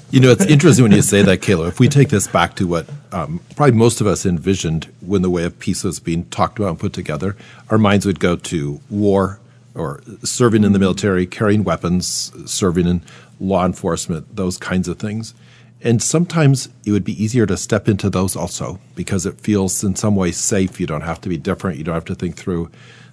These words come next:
The way of peace takes work. And it, but the thing is, if we apply it correctly, it leads to a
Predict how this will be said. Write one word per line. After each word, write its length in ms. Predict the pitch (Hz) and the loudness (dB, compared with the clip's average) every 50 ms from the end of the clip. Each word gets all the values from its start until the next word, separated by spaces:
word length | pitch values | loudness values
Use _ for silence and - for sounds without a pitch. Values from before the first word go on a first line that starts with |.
| _ - | _ -4
The 80 | 110 | 0
way 180 | 107 104 110 120 | 2 4 4 4
of 160 | 127 117 - | 4 2 0
peace 240 | - 147 156 143 - | 0 -2 -2 -2 -2
takes 300 | - 101 90 - - - | -4 -4 -4 -4 -4 -6
work. 260 | 117 131 - - - - - - - | -6 -6 -6 -8 -12 -20 -20 -10 -6
And 100 | 95 95 | -4 -2
it, 140 | 92 87 - _ _ _ - | -2 -4 -6 _ _ _ -12
but 180 | 98 101 95 - | -8 -8 -6 -4
the 120 | 107 92 | -4 -6
thing 280 | - - - 135 123 110 | -4 0 0 2 2 2
is, 340 | 98 95 92 87 - - | 2 2 0 0 -4 -6
if 160 | 90 87 - - | -6 -8 -8 -6
we 100 | 98 85 | -6 -6
apply 380 | 76 - - - 113 104 104 | -6 -8 -8 -4 0 0 0
it 100 | 92 - | 0 -2
correctly, 580 | - - - 85 82 - - - 69 67 67 - - - - - - - - - - | -6 -8 -6 -6 -6 -8 -10 -10 -10 -10 -10 -10 -14 -20 -20 -20 -20 -20 -20 -12 -8
it 160 | - 95 - | -8 -6 -6
leads 380 | 104 101 113 120 127 107 - - | -4 -2 0 2 2 0 -2 -4
to 180 | - 123 117 - | -6 -8 -8 -6
a 160 | - 82 76 | -6 -8 -8